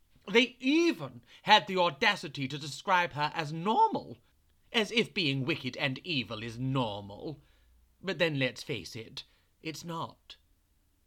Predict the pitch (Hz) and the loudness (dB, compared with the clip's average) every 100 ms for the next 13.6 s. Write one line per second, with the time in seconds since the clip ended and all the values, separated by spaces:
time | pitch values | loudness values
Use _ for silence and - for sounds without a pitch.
0 | _ _ - 247 254 226 - 262 226 220 | _ _ -2 4 6 6 4 0 0 -2
1 | - 240 262 294 359 330 160 135 - _ | -2 2 4 2 0 0 -4 -8 -14 _
2 | _ _ _ _ 381 427 466 480 453 349 | _ _ _ _ 0 8 10 10 6 6
3 | 170 - - 170 143 135 135 143 180 220 | 4 2 2 2 2 0 0 2 2 0
4 | 285 - - 165 185 _ _ _ _ _ | -2 -6 -10 -16 -16 _ _ _ _ _
5 | _ _ _ _ _ _ _ _ _ _ | _ _ _ _ _ _ _ _ _ _
6 | _ _ _ _ _ - 190 247 185 170 | _ _ _ _ _ -2 2 2 2 0
7 | 123 110 135 143 123 170 131 156 123 - | -2 -2 -4 -4 0 0 2 2 2 -2
8 | - - 147 156 147 - - - 139 120 | -10 -4 -2 0 -2 -2 -12 -10 -8 -8
9 | 131 107 - _ - _ _ _ _ _ | -8 -10 -14 _ -20 _ _ _ _ _
10 | _ _ - 160 175 143 185 202 190 156 | _ _ -8 -2 -2 2 4 4 4 2
11 | 160 208 240 - 208 151 165 175 196 208 | 6 6 6 -2 -2 0 2 4 4 2
12 | 196 - - 196 - - 175 160 151 151 | -2 -4 -4 -4 -4 -6 -4 -4 -4 -4
13 | 151 147 135 113 107 | -2 -4 -4 -8 -14